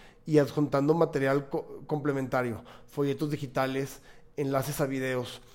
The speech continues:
Ofrece además una entrevista o cita personalizada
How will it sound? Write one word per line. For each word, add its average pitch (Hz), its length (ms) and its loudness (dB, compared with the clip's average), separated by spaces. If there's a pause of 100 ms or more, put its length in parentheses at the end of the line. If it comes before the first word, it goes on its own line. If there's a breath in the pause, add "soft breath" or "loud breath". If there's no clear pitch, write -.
(240 loud breath)
Ofrece 165 420 0
además 160 600 0
una 160 180 2
entrevista 147 840 0
o 147 140 0
cita 160 400 -6
personalizada 143 840 0